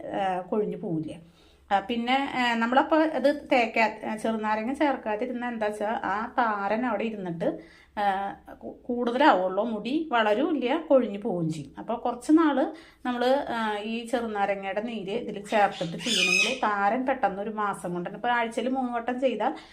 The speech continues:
ഒരു മാസം പത്ത് ദിവസം പന്ത്രണ്ട് ദിവസം നമ്മൾ ചെയ്യുമ്പോൾ അത് അടുപ്പിച്ചല്ല, ഒന്ന് ഇടവിട്ട ദിവസങ്ങൾ ചെയ്യുമ്പോൾ ആ താരൻ മുഴുവൻ പോവും.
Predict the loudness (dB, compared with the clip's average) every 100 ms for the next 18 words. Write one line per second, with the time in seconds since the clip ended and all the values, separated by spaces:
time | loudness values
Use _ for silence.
0 | -10 -4 0 0 0 -2 -2 -2 0 -4
1 | -4 -6 -2 -2 0 -2 -2 -4 -4 -4
2 | -2 -4 -2 -2 -2 -4 -6 -6 -4 2
3 | 2 2 -4 -2 0 2 0 -2 -8 -6
4 | -4 -2 -2 -2 -4 -4 -6 -8 -6 -4
5 | -4 -4 -4 -6 -14 -14 -10 0 2 2
6 | 0 0 -4 -6 -6 -6 -6 -8